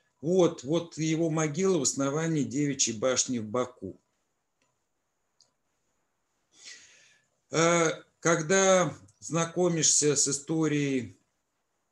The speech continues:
нашей цивилизационной сети, э, возникает впечатление, что целый ряд процессов, они постоянно повторяются.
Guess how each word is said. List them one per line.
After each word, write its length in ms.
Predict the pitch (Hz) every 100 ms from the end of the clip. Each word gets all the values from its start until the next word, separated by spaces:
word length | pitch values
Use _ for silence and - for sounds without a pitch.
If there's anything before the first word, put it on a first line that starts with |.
| _ _ _ -
нашей 440 | 127 147 131 131 117
цивилизационной 840 | - 123 131 123 - 135 131 127
сети, 600 | - 143 - 190 180 - _ _ - _ _ _ -
э, 280 | 120 123 120
возникает 840 | 127 127 151 147 180 180 170 -
впечатление, 920 | - 131 - 135 165 180 170 156 135
что 220 | - -
целый 460 | 131 156 151 135 131
ряд 280 | 139 123 -
процессов, 840 | 139 135 190 196 - 110 - - _ _ _ _ _ _ -
они 640 | 127 151 165 165 156 - _
постоянно 580 | - - 139 147 160 151
повторяются. 920 | 131 113 - 139 127 78 - - -